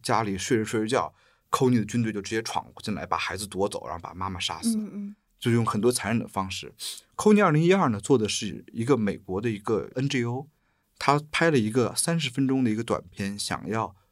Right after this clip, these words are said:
Speaker 1: 敦促美国政府派兵到乌干达解决这个问题。
Speaker 2: 嗯。
Speaker 1: 他用的方法就是一个孩子的视角，就是那个N G O的 leader 和他孩子的对话。
Speaker 2: 嗯。
Speaker 1: 那个 leader 给他孩子展示了很多残忍的画面，然后问他孩子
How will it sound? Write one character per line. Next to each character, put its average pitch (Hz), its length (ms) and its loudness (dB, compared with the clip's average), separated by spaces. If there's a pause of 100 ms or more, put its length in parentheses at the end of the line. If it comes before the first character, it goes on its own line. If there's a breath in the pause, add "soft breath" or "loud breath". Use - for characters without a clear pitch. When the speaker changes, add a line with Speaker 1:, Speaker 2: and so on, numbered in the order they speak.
(380)
Speaker 1:
敦 156 220 2
促 131 240 -2
美 95 200 -4
国 98 200 -6
政 113 220 -2
府 64 320 -14
派 110 200 -4
兵 113 240 -6
到 104 140 -2
乌 107 160 -6
干 113 160 -4
达 92 180 -6
解 92 160 -6
决 87 100 -8
这 95 120 -6
个 95 80 -8
问 101 200 -4
题。 - 220 -20 (120)
Speaker 2:
嗯。 220 220 -2 (300)
Speaker 1:
他 - 160 -2
用 160 140 2
的 110 80 0
方 120 240 -2
法 98 260 -8
就 104 100 -8
是 76 320 -8 (440)
一 104 160 0
个 123 100 2
孩 90 260 -4
子 113 140 -6
的 95 100 -6
视 - 220 -6
角， - 320 -14 (220)
就 - 120 -4
是 120 120 2
那 147 120 4
个 85 380 -2
N 139 160 0
G 131 100 0
O 127 140 2
的 101 260 -2 (440)
leader 131 480 2 (460)
和 - 140 -4
他 - 120 -2
孩 - 180 -2
子 110 140 -4
的 107 40 0
对 117 160 0
话。 - 380 -4 (300)
Speaker 2:
嗯。 220 240 -4 (100)
Speaker 1:
那 156 100 0
个 139 60 2
leader 151 220 4
给 101 100 0
他 117 60 -2
孩 104 160 -4
子 110 100 -8
展 71 180 -6
示 - 140 -4
了 101 60 -2
很 95 100 -6
多 104 140 -4
残 104 260 -6
忍 113 100 -2
的 80 80 -12
画 90 240 -4
面， 95 280 -10
然 82 100 -8
后 107 80 -4
问 107 140 -4
他 110 80 -6
孩 82 240 -8
子 82 200 -10